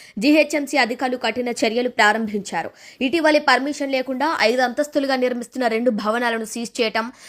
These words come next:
స్థానికులను అభినందించారు. అయితే ఇదే ప్రాంతంలో ఇంకా అనేక అక్రమ నిర్మాణాలు వేగంగా కొనసాగుతుండటంపై ప్రజలు తీవ్ర ఆందోళన వ్యక్తం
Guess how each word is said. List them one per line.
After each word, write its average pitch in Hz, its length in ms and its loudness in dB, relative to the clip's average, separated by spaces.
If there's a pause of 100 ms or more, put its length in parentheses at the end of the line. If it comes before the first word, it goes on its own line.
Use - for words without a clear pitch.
స్థానికులను 269 580 2
అభినందించారు. 214 800 -4 (260)
అయితే 277 240 2
ఇదే 233 280 0
ప్రాంతంలో 277 520 0
ఇంకా 262 340 0
అనేక 247 340 2
అక్రమ 277 380 -2
నిర్మాణాలు 240 580 -2
వేగంగా 240 480 0
కొనసాగుతుండటంపై 220 1200 -2 (280)
ప్రజలు 254 300 2
తీవ్ర 247 280 -2
ఆందోళన 240 460 2
వ్యక్తం 220 300 -8